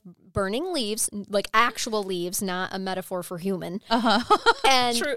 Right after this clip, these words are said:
Speaker 2: true leaves here.
Speaker 1: he saw a little bit of black smoke, so he called the fire department. I'm not even kidding you.
Speaker 2: Oh
Speaker 1: And
Speaker 2: my
Speaker 1: I was, like, honest and was like,
Speaker 2: gosh.
Speaker 1: "Okay, literally, I did a, like, a two-by-two." It was, it was this little rug that goes in front of my,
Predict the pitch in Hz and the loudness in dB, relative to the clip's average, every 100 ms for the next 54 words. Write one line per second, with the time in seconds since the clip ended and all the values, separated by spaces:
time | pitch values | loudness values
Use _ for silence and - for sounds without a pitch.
0 | - - 302 285 277 247 202 202 208 165 | -6 -6 -2 0 0 0 0 0 2 2
1 | 170 226 285 240 240 - 247 220 220 214 | 2 0 -4 -4 -4 -2 -2 0 0 -2
2 | 214 214 214 214 226 220 - 302 349 - | -6 -6 -6 -4 -4 -6 -6 -6 -6 -6
3 | 277 285 285 294 311 359 359 392 403 392 | -6 -6 -10 -10 -10 -12 -14 -14 -14 -14
4 | - 339 302 285 254 196 170 _ _ _ | -12 -10 -8 -8 -8 -8 -10 _ _ _
5 | _ _ _ _ - 359 359 349 269 381 | _ _ _ _ -4 0 0 0 0 -2
6 | 359 392 415 233 262 302 330 240 254 277 | -2 -2 2 4 4 2 2 2 2 2
7 | 381 453 466 - 285 440 196 240 254 190 | 2 0 0 2 2 2 2 0 2 0
8 | 143 143 226 254 196 196 208 196 202 190 | 0 -4 -6 -6 -6 -8 -6 -4 -6 -6
9 | 180 - 190 185 190 185 180 180 180 - | -10 -8 -8 -8 -8 -6 -6 -8 -8 -8
10 | 180 175 175 - 175 165 196 170 190 - | -8 -8 -8 -8 -10 -8 -8 -6 -6 -6
11 | - 202 - 196 185 - 202 - 202 190 | -4 -6 -6 -8 -8 -8 -8 -8 -6 -4
12 | 196 190 - 185 180 180 180 175 175 165 | -4 -6 -8 -6 -8 -10 -10 -8 -10 -12